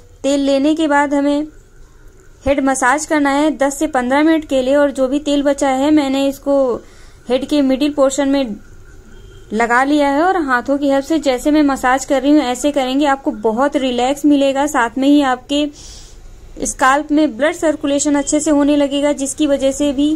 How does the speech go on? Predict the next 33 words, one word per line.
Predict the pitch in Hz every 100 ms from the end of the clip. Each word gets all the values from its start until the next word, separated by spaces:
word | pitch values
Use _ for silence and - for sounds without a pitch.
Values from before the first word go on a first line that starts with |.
| 311 - - -
हेयर | 285 277
ग्रोथ | 285 302 302 -
बहुत | 233 269 302
फास्ट | - 277 302 302
होगी। | 285 262 370 - - -
तो | 233
ये | 240 320
सारी | 320 254 277 285 - - - - -
टेक्निक्स | 262 285 302 294
और | - 269
मेथड | 269 269 294 285
को | 311
फॉलो | 302 269 285
करके | 285 277 294 294
आप | - 262
अपने | 285 285 285
बालों | 240 262 277
की | 302
हेयर | 269 262
ग्रोथ | 269 277 277
कर | 285 320
सकते | 320 311 262
हैं। | 269 359 - -
बहुत | 233 262
लोग | 285 277
मुझसे | 285 302
मेरे | 285 285
लंबे | 277 262 262
बालों | 262 262 269
का | 277
राज | 247 269 269
पूछते | 277 - 262
हैं, | 294